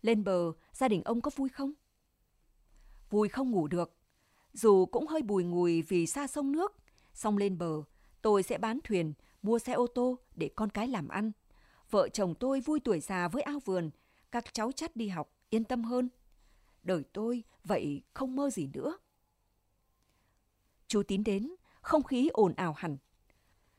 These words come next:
"Ôi, ông già ơi, ông không mặc quần áo đẹp vào, tí nữa ra xã à?" "Mùi trà thái thơm quá. Bà hoa hậu của ông đâu rồi?" "Bà ấy đi chợ, về bây giờ." "Anh uống nước và tiếp chuyện anh chị khách nhé,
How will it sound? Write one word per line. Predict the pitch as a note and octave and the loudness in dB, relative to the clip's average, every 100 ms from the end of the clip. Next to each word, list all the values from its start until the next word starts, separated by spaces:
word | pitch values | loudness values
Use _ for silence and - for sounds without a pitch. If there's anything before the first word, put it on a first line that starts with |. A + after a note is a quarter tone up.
| _ | _
"Ôi, | G#3+ A3 F#3+ _ - | 2 4 2 _ 0
ông | G#3+ | 0
già | F#3+ D#3+ | 2 0
ơi, | G3+ A#3+ B3 _ _ _ _ _ | 0 0 -2 _ _ _ _ _
ông | A#3 A#3 | 4 4
không | - C4+ | 0 0
mặc | B3 - | 0 2
quần | G3+ | 2
áo | F#3+ C#4 | 2 0
đẹp | G3 - | -2 -2
vào, | F#3 F#3 - _ - | -2 -2 -8 _ -2
tí | A#3+ | 0
nữa | B3 E4+ | 2 0
ra | B3 | 0
xã | - C#4+ | -2 -2
à?" | C4 D3 - _ _ _ _ _ _ _ _ _ _ | -2 -4 -8 _ _ _ _ _ _ _ _ _ _
"Mùi | F#3+ F3 | 0 2
trà | D#3 D3 | 0 -4
thái | - F#3 B3+ | -4 -4 -2
thơm | A#3 A3 | 0 0
quá. | A3 A#3 F4+ - _ _ _ _ _ | -2 -4 -6 -14 _ _ _ _ _
Bà | F#3 G3 F#3+ | 0 2 2
hoa | A3+ | 0
hậu | C#4 G#3 | 0 0
của | F#3 F#3 | 2 2
ông | B3 | 2
đâu | C4+ | 2
rồi?" | B3 F#3+ G3+ E3+ _ _ _ _ _ _ _ _ _ _ _ - | 0 -2 -2 -4 _ _ _ _ _ _ _ _ _ _ _ -2
"Bà | E3 | 0
ấy | G#3 | 0
đi | A#3+ A#3+ | 0 -2
chợ, | - F#3 - - _ _ | -2 -2 -2 -8 _ _
về | G#3 | 0
bây | G3 B3+ | 2 0
giờ." | G3 F#3+ F#3+ - _ _ _ _ _ _ _ _ _ | 0 0 -2 -6 _ _ _ _ _ _ _ _ _
"Anh | - G#3 | -2 0
uống | - A#3+ | 0 0
nước | C#4 F4 - | 0 -2 -2
và | D#3+ | -4
tiếp | D#4+ - | -4 -2
chuyện | A#3+ B3+ | 0 0
anh | - G#3+ | -2 -4
chị | F#3+ | -6
khách | - D4 | -8 -8
nhé, | A#3 B3 | -4 -4